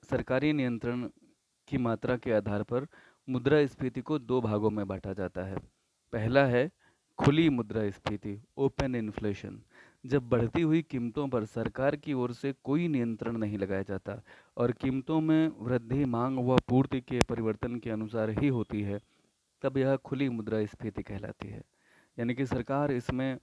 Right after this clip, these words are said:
कीमतों को नियंत्रित करने के लिए कहीं पे भी कोई भी, अ, कोशिश नहीं करती, या यूँ कह लें कि कोई दखल नहीं देती। इसे खुली मुद्रास्फीति, ओपन इन्फ्लेशन कहा जाएगा। दबी मुद्रास्फीति क्या होती है? सप्रेस्ड इन्फ्लेशन,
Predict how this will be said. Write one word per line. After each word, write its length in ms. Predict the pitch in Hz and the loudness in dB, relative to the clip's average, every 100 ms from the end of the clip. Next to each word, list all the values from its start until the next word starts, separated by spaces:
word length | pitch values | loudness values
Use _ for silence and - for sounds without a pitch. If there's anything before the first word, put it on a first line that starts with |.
| - - _ _ _ 113 110 107 110 95 _ - | -14 -20 _ _ _ 0 2 2 0 -4 _ 0
कीमतों 400 | 151 143 143 139 | 0 0 -2 -4
को 160 | 139 | -2
नियंत्रित 440 | 131 123 123 135 135 | -2 0 -2 -4 -4
करने 340 | 120 117 117 | -4 -2 -4
के 120 | 110 | -6
लिए 240 | 110 113 113 | -4 -2 -2
कहीं 300 | - 120 117 | -4 -6 -4
पे 160 | 117 | -4
भी 180 | 104 113 | -2 -2
कोई 260 | 107 160 170 | -4 -2 0
भी, 280 | 147 147 135 | 2 0 -4
अ, 60 | - 107 107 107 113 | -4 -4 -4 -6 -8
कोशिश 420 | - 117 123 123 120 | -4 -2 0 -2 -4
नहीं 180 | 120 | -6
करती, 400 | 117 113 110 113 120 _ _ _ _ - | -4 -6 -4 -6 -8 _ _ _ _ -2
या 80 | 135 | 4
यूँ 120 | 151 | 4
कह 180 | 156 147 | 4 0
लें 320 | 139 156 160 | 2 0 0
कि 120 | - | -4
कोई 200 | 151 143 | -4 -4
दखल 360 | 135 117 120 110 | 2 2 2 -2
नहीं 160 | 104 101 | -2 -4
देती। 300 | 101 - 113 - _ _ _ - | -4 -6 -8 -10 _ _ _ -8
इसे 180 | 127 139 | -4 -4
खुली 360 | - 147 151 | -2 0 2
मुद्रास्फीति, 840 | 135 117 113 117 113 - 110 117 131 | 0 0 0 -2 -2 -6 -6 -6 -6
ओपन 320 | 117 110 120 113 | -6 -4 -4 -4
इन्फ्लेशन 540 | 107 117 110 113 131 | -6 -6 -6 -4 -8
कहा 260 | 139 101 101 | -8 -8 -6
जाएगा। 400 | 101 95 107 107 _ _ _ _ _ - - | -6 -6 -8 -12 _ _ _ _ _ -16 -4
दबी 220 | 131 139 | 2 4
मुद्रास्फीति 720 | 170 175 165 170 151 160 165 | 2 0 -2 -4 -2 -4 -4
क्या 140 | 160 160 | -4 -2
होती 280 | 151 151 156 | -2 -4 -8
है? 80 | |
सप्रेस्ड 680 | 151 143 - - 156 127 110 | -6 -8 -8 0 2 2 -4
इन्फ्लेशन, 720 | - 117 113 110 107 104 95 | -8 -8 -6 -4 -4 -4 -8